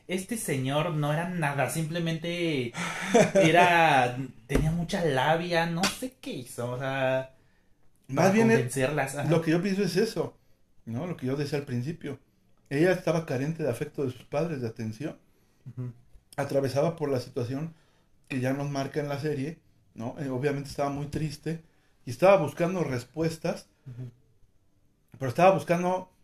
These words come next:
Speaker 2: una respuesta que le agradara.
Speaker 1: Claro, sí, este,
Speaker 2: ¿No?
Speaker 1: ella buscaba algo que confirmara su creencia.
Speaker 2: Ajá.
Speaker 1: Ajá.
Speaker 2: Que le quitara el miedo.
Speaker 1: Ajá.
Speaker 2: Porque yo sen-,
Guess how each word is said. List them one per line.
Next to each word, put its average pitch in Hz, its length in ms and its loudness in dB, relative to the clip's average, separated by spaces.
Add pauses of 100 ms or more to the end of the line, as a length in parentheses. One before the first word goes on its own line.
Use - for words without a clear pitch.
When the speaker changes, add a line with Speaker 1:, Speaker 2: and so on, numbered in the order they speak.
(800)
Speaker 2:
una 170 220 0
respuesta 160 400 -2
que 147 100 -4
le 131 80 0
agradara. 139 600 0 (580)
Speaker 1:
Claro, 123 380 -6
sí, 185 280 2
este, 131 220 0
Speaker 2:
¿No? 151 60 2
Speaker 1:
ella 185 180 4
buscaba 156 360 0
algo 151 180 2
que - 100 -12
confirmara 120 560 -6
su 123 160 -14
creencia. 107 600 -10
Speaker 2:
Ajá. 117 320 -8
Speaker 1:
Ajá. 113 300 -6
Speaker 2:
Que 156 120 2
le 151 100 2
quitara 156 320 0
el 147 140 0
miedo. 151 560 -2
Speaker 1:
Ajá. 123 260 -10 (100)
Speaker 2:
Porque 127 200 -10
yo 156 100 0
sen-, 175 260 -6